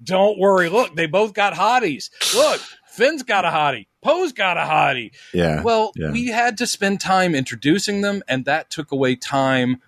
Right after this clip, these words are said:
Speaker 1: with those characters. And I don't blame, like, John Boyega for saying,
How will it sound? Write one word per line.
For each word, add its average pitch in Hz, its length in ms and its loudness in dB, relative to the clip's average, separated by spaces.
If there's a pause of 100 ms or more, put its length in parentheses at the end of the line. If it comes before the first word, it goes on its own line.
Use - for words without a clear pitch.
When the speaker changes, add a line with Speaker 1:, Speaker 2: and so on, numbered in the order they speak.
(120)
Speaker 1:
with 113 160 -10
those 156 240 2
characters. 143 500 -2
And 120 100 -4
I 160 200 2 (280)
don't 147 260 0
blame, 147 380 2
like, 120 200 0
John 135 260 -2
Boyega 123 460 0
for 120 120 -12
saying, 117 380 -2